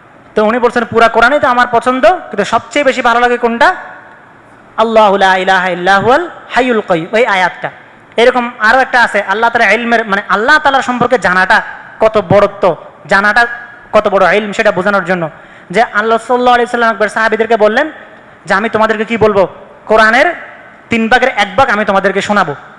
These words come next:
ঠিক আছে? তখন সাহাবা একরাম সবাই অপেক্ষা করে বসে আছেন যে কোরআনের তিন ভাগের এক ভাগটা কি হতে পারে। তা আল্লাহ সাল্লাল্লাহু আলাইহি ওয়াসাল্লাম হুজরা থেকে বের হয়েছেন, বের হয়ে বলছেন, "কুল হুয়াল্লাহু আহাদ,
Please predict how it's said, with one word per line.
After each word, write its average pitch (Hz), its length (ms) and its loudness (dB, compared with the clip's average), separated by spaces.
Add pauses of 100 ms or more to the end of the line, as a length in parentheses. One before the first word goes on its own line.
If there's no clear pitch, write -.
(480)
ঠিক 247 100 2
আছে? 226 180 -2
তখন 262 200 0
সাহাবা 254 280 0
একরাম 247 200 0
সবাই 262 240 2
অপেক্ষা 240 240 0
করে 233 180 2
বসে 196 240 -2
আছেন 202 200 -6
যে 185 80 -4
কোরআনের 185 320 -2
তিন 190 160 -4
ভাগের 202 200 2
এক 175 140 -4
ভাগটা 196 200 -2
কি 262 160 -2
হতে 208 200 2
পারে। 143 140 -2 (720)
তা 208 260 2
আল্লাহ 214 260 0
সাল্লাল্লাহু 220 520 2
আলাইহি 208 260 2
ওয়াসাল্লাম 214 420 0
হুজরা 214 320 0
থেকে 185 200 -2
বের 175 200 0
হয়েছেন, 262 300 -2 (400)
বের 196 140 2
হয়ে 202 120 0
বলছেন, 190 280 -2
"কুল 233 220 0
হুয়াল্লাহু 185 520 4
আহাদ, 214 280 0